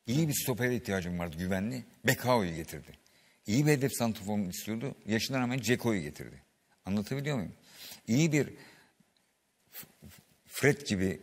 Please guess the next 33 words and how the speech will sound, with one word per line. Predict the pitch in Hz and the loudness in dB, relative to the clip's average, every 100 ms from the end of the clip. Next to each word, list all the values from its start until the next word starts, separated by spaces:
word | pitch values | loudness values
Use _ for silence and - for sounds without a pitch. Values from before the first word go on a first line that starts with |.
| - | -10
Szymański | - 113 139 - 117 | -2 2 4 4 0
gibi | 101 | 0
oyuncuya | 101 101 92 107 | 0 0 0 -2
ihtiyacı | - 98 95 | 0 -2 0
vardı, | 117 120 104 | -2 -2 -4
getirdi. | 98 101 104 80 78 - _ _ _ _ _ _ _ _ _ _ _ _ _ _ - - - | -4 -2 -2 -2 -8 -14 _ _ _ _ _ _ _ _ _ _ _ _ _ _ -20 -20 -2
Eksiği | 131 - 139 127 | 0 2 2 4
var | 127 | 4
mı? | 165 151 | 4 4
Var. | 101 - - - _ - | 2 0 -16 -20 _ 2
Galatasaray | 143 143 131 135 135 - - | 4 4 2 0 -2 -12 0
teşhisi | 127 123 117 120 117 | 2 2 -2 -4 0
doğru, | 131 151 | 0 0
tedavide | - 117 127 127 135 | 0 4 6 6 4
yanlış | 123 90 87 - | 4 2 -2 -4
yaptılar | 78 87 80 | -4 -4 -4
diye | 85 | -4
düşünüyorum. | 80 - 113 135 120 - _ - | -4 -4 -2 -4 -8 -16 _ 2
Ama | 147 | 4
zamanları | 120 123 113 107 95 90 | 6 6 8 6 4 4
var | 101 | 2
mı? | 131 143 | 0 -2
Var. | 123 85 - - - _ _ - | 0 -2 -6 -20 -20 _ _ 0
Hele | 147 156 | 4 6
hele | 127 110 | 6 2
böyle | 123 131 113 | 2 0 0
bir | |
şampiyonluk | 104 107 104 117 139 110 | 0 0 0 -2 -2 0
yarışında | 107 98 104 82 | -2 0 -2 -2
ciddi | 90 - 123 - - | -4 -2 -2 -2 -4
favorilerden | 107 104 98 92 85 95 | -2 0 2 0 0 -2
bir | 98 | -2
tanesi, | 123 107 104 117 | -4 -4 -4 -8